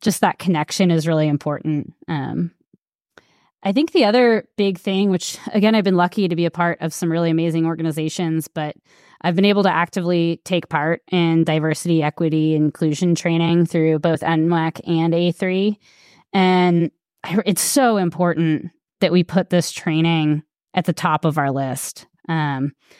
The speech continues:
it's just essential that we put in the effort to work on these issues. They're so entrenched. And I think, you know, the flip side is we're gonna stumble and we're gonna make mistakes.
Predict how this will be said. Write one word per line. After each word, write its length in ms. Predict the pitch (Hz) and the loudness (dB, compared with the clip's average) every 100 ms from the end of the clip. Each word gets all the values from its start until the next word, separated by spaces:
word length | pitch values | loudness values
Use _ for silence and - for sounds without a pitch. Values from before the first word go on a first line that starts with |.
| _ _ _ - | _ _ _ -4
it's 180 | 185 | -2
just 200 | 254 - | 0 2
essential 480 | 240 185 175 196 180 | 0 2 0 2 2
that 140 | 175 170 | 2 2
we 120 | 170 | 0
put 260 | - 170 - | 0 -4 0
in 180 | 175 | 2
the 100 | 165 | 4
effort 380 | 151 147 165 151 | 2 0 -2 -2
to 120 | - 156 | -2 -2
work 420 | 143 147 - - _ _ | -2 -4 -8 -18 _ _
on 140 | 170 175 | 0 2
these 180 | 170 170 | 4 2
issues. 400 | 160 190 185 170 | 2 4 4 2
They're 140 | 160 | -2
so 260 | - 175 160 | 0 0 0
entrenched. 640 | 156 160 147 147 - - | -2 -2 -4 -4 -6 -10
And 280 | 139 139 143 _ - - _ _ | -6 -6 -8 _ -20 -20 _ _
I 80 | 170 | -2
think, 260 | 202 220 _ _ _ | 0 0 _ _ _
you 200 | 214 202 | 0 2
know, 140 | 196 | 4
the 100 | 175 | 2
flip 220 | - 226 | 0 -2
side 300 | 233 233 220 | 2 0 2
is 280 | 202 190 - | 2 0 0
we're 120 | 202 | 0
gonna 360 | 180 190 190 185 | 2 4 4 4
stumble 540 | - 180 180 175 170 - | 0 0 2 2 2 0
and 120 | 165 | 0
we're 80 | 156 | 0
gonna 160 | 165 160 | 0 2
make 260 | 160 - | 0 -2
mistakes. 760 | 156 - 147 147 170 - - | -6 -4 -6 -4 -6 -8 -16